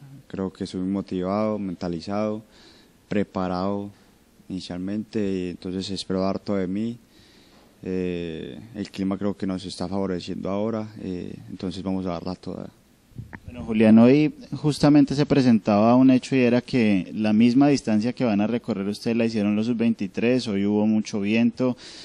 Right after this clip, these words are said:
Speaker 2: condiciones climáticas un poco adversas. ¿Cómo han estudiado esa parte ya que tuvieron la oportunidad de verlo y también de ya reconocer el, el trazado?
Speaker 1: No, creo que, pues, el, el trazado puede ser un poco pr-, complicado por, eh, tanta curva que tiene,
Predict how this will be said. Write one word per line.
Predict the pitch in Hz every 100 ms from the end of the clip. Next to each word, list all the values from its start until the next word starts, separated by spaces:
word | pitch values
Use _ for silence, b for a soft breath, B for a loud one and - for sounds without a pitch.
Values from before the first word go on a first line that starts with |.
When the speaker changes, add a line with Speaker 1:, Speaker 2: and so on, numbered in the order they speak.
| B B _
Speaker 2:
condiciones | 110 104 101 104 104
climáticas | 123 107 104 110 120 110
un | 107
poco | 95 104 113
adversas. | 101 110 127 117 - 120 120 117 -
¿Cómo | - 113 113 117 117 - - -
han | 113 117
estudiado | 120 - 113 101 101 110
esa | 123
parte | 113 117 117 117
ya | 117
que | 120
tuvieron | - 107 104
la | 110
oportunidad | 113 120 123 110 98 95
de | 104
verlo | 123 139 139 117
y | 101 98
también | 95 101 98 98
de | 98 110 110 107
ya | 107
reconocer | 104 107 117 104 - 98
el, | 98 98 101 101
el | 104
trazado? | - 98 101 85 - B B B B B
Speaker 1:
No, | - 113
creo | 104 113 127
que, | 131 113 104 95
pues, | 101 92 - -
el, | 95 - -
el | - 92
trazado | 92 92 95 123 117 104
puede | - - 92
ser | 101
un | 101
poco | 104 104
pr-, | 95
complicado | - 95 92 92 92
por, | 98 98 90 90
eh, | 90
tanta | 90 90
curva | 98 92 101
que | 95
tiene, | 95 101 113 113